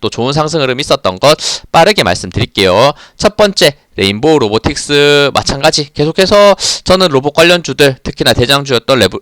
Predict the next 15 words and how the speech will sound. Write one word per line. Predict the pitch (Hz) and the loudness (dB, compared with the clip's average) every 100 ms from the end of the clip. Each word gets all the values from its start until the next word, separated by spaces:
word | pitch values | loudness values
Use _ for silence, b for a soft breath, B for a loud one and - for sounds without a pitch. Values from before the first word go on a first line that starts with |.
| - | -2
레인보우 | 104 110 139 | -2 0 0
로보틱스가 | 107 101 - - - 135 143 B B | -2 -2 -4 -4 2 2 2 B B
한 | - 202 | -6 -2
방이 | 190 151 95 | 2 2 0
있을 | 98 - | -4 -4
것이다 | 160 175 - 127 - | -2 -2 0 0 -2
이렇게 | 110 120 | -8 -6
생각하면서 | 151 156 170 143 131 170 | -2 -2 0 0 2 2
말씀드리고, | - 92 113 107 127 107 120 151 B B | 2 -4 -6 -6 -4 -2 0 -2 B B
최근 | - 220 208 202 | 0 2 2 0
고점이 | - - 127 160 147 | -2 -8 -2 0 0
낮아졌던 | 110 113 120 101 - 160 151 | 0 2 0 -2 -2 -2 -2
요 | 104 | -8
추세 | - 139 120 | -4 0 2
라인대 | 98 104 147 151 | 2 2 2 2